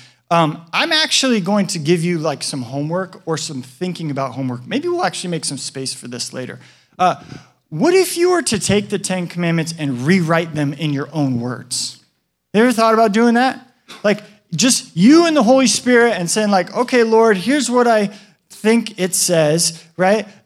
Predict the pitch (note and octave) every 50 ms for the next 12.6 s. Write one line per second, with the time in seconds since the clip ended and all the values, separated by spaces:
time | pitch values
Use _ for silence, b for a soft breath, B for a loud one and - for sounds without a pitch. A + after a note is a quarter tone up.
0 | _ _ _ _ D3 F3 F3 F3+ F3 F3 E3+ E3+ E3 E3 E3 E3+ F3 E3+ - D3+
1 | D#3+ F3+ A3 B3 B3+ B3 A#3 A#3 - G3 E3+ D#3 F3 G#3 G#3+ G3 F#3 G3 F#3 F3+
2 | D#3+ D3 D#3 D#3 D#3+ D#3+ - - E3 D#3+ E3+ F3 F#3 F3+ F3+ F3 D#3+ D#3+ F3 F3
3 | E3 - - F#3+ E3+ - - - G3+ G3+ G3+ - F#3+ G#3 A#3 G#3+ - C#4+ B3 C#4
4 | B3 F3 - - C#4+ E4 E4 C#4+ - - - C#4+ D4+ C#4+ A#3 B B B B -
5 | - - B3 B3+ B3 B3+ A#3+ G3 G#3 G#3 F#3+ D#3+ E3 A3+ B3 A3 E3+ D#3 F#3 F3
6 | - - - A3+ C4 C4 A3+ F#3 D#3 B2+ A#2+ B B B B B B _ _ _
7 | _ _ _ _ _ _ _ _ _ _ _ _ _ _ D#3 F3+ A#3+ B3 C4+ G#3+
8 | - D#4 D4+ - - C4+ C4 G#3+ G3 E3 D3+ D#3+ F#3 G3 G3 F3+ E3 C#3+ B2+ A#2+
9 | C#3+ B2+ A#2+ A2+ B2 B2 - b b b b b - G#3+ C4 C#4 C4+ D#4 D#4 A#3+
10 | - C#4 C4 G3+ G#3+ G3+ - - - - B3 A#3 A#3 G#3+ G#3 E3+ F#3 F#3 F3+ F3+
11 | F3+ E3+ - F3+ D#3+ - - D3+ C#3+ D#3 E3 E3 D#3+ F3 F3+ - - - - -
12 | - G3+ F#3+ D#3 C#3+ D3+ B2+ C#3 C#3+ B2+ C3 -